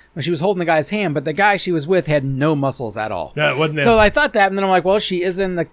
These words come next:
Speaker 1: cuck, so it could be someone else." But then I was like, "Nah, it's
Speaker 2: No.
Speaker 1: not her. It can't be her, right?"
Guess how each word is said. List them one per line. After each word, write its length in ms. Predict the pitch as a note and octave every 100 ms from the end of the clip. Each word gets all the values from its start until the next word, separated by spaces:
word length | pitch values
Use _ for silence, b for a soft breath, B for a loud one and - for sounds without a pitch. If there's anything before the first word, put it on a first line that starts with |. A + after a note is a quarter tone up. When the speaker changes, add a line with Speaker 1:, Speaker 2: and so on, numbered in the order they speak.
| _
Speaker 1:
cuck, 380 | - C#4 A#3+ -
so 200 | - F3
it 100 | D#3
could 180 | - F#3
be 140 | F3+
someone 300 | F3 G3+ F3
else." 240 | F#3 F#3 E3
But 100 | F3+
then 140 | G3
I 20 |
was 140 | F#3 E3
like, 100 | E3
"Nah, 240 | E3 E3
it's 120 | D#3+
Speaker 2:
No. 40 | C3+
Speaker 1:
not 200 | C3+ A2
her. 140 | A2
It 120 | G#2+
can't 180 | A2 B2
be 120 | F#2+
her, 140 | G2 E2+
right?" 200 | F#2+